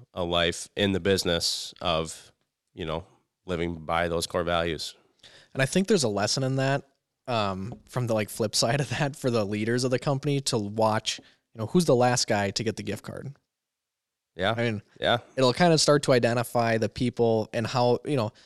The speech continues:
Speaker 2: 'cause for us, an example, you know, in, in the trades, blue collar, a lot of times, uh, the owners of the company, um, and, you know, these small businesses are out selling,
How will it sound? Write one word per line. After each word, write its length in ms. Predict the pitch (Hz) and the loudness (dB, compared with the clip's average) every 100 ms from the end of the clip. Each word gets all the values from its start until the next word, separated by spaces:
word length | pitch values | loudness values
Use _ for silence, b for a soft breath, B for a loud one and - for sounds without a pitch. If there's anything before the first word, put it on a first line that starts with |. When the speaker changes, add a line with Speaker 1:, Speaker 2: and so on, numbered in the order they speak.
| b b b b _ _ - | b b b b _ _ 0
Speaker 2:
'cause 200 | 151 - | 2 2
for 340 | - 143 131 | 4 4 6
us, 220 | 143 151 | 4 4
an 60 | 170 | 2
example, 400 | 113 113 113 120 | 2 0 2 2
you 100 | 110 | 2
know, 80 | 107 | 0
in, 140 | 104 | -2
in 300 | - 113 107 | -4 -2 -2
the 60 | 104 | -4
trades, 380 | - 135 123 117 | 0 2 2 0
blue 140 | 120 | -2
collar, 380 | 110 120 117 117 - b b b b b - | 0 2 2 -2 -6 b b b b b 0
a 40 | |
lot 140 | 127 131 | 4 6
of 60 | |
times, 640 | 131 131 127 120 110 - - _ _ | 4 2 2 2 2 0 -2 _ _
uh, 260 | 120 110 104 | -2 0 0
the 140 | 107 | 2
owners 300 | 127 139 135 | 4 6 6
of 40 | 127 | 4
the 80 | 120 | 2
company, 540 | 135 123 123 123 123 120 147 | 0 0 0 0 0 -2 -6
um, 240 | 113 107 107 | -4 -2 -2
and, 120 | 107 | -4
you 140 | 90 | -4
know, 100 | 113 | -2
these 140 | 110 107 | 0 0
small 220 | 123 117 | 0 0
businesses 600 | 113 113 113 - 117 110 - | 2 0 -2 -2 -2 -4 -4
are 400 | 104 104 104 104 | -2 0 0 -2
out 180 | 113 107 | -2 -2
selling, 500 | - - 117 139 156 | 0 2 2 2 -2